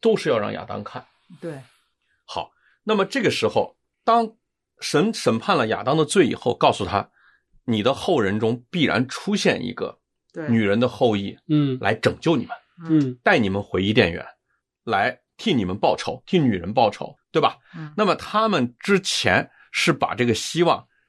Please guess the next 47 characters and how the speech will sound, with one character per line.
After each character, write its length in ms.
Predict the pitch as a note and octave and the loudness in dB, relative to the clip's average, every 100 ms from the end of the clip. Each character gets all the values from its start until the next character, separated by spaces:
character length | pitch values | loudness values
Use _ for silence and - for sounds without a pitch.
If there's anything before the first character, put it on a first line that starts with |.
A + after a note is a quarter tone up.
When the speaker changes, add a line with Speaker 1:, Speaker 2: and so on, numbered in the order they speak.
| _ - | _ -2
Speaker 1:
不 100 | A3+ | 2
管 220 | B2 E2 | 2 0
他 140 | - | -2
们 200 | F#3+ D3 | 0 0
寄 180 | - D#3+ | 0 -6
托 200 | - D3+ | -2 -2
在 160 | C3+ G#2+ | 0 -2
谁 240 | - A2+ | 0 0
身 260 | A#2+ E3 F3+ | 2 0 0
上， 240 | D3+ - - | 0 -2 -2
Speaker 2:
嗯。 260 | A3 F#3 C3+ | -2 -2 -4
Speaker 1:
实 220 | - C#3+ | 0 0
际 160 | D#3+ D#3 | 2 2
上 180 | G2+ G2 _ _ _ | 0 -2 _ _ _
最 240 | A#3 D#3+ | 0 0
终 320 | E3+ F#3+ F#3 _ _ | 2 -2 -4 _ _
看 240 | - D#3 G#2 | -2 0 2
来 140 | F#2+ | 0
是 220 | A#2 A#2+ | 0 -2
亚 160 | G#2 - - | 0 -2 -2
伯 400 | F#2+ F#2+ B2 - _ G#2+ | -2 2 2 -2 _ -2
蒙 200 | G#2+ A#2+ | 0 0
神 180 | A2+ | 2
的 80 | A2+ | 0
喜 220 | G#2+ - | 0 -2
悦， 180 | F#2+ - - - | -2 -2 -4 -4
Speaker 2:
对。 80 | |
Speaker 1:
所 120 | D#3 F3+ | 4 4
以 160 | C#3+ - - | 4 -6 -2
完 220 | C#3 G#3 | 0 0
成 200 | - F3+ | -2 -2
这 120 | G3 | 0
个 200 | C3+ A2+ _ | 0 0 _
任 240 | G3+ E3 | 0 2
务 80 | D#3+ | 0
的 200 | G2 - | -2 -6
是 220 | - - | -8 -2
亚 160 | G#2 - | -2 -2
伯， 360 | - G2+ B2 - - | 0 0 0 -6 -4
Speaker 2:
嗯。 220 | G3 C#3+ - _ _ | -2 -4 -10 _ _
Speaker 1:
对 100 | D#3 | 2
吧？ 140 | A#2+ - | 2 0
Speaker 2:
嗯。 140 | F3+ D3+ | -12 -10
Speaker 1:
现 180 | - E3 | -2 0
在 120 | C3 | 2
亚 180 | G#2 G2+ | 0 -6
伯 360 | F#2 A2 B2 | 0 0 0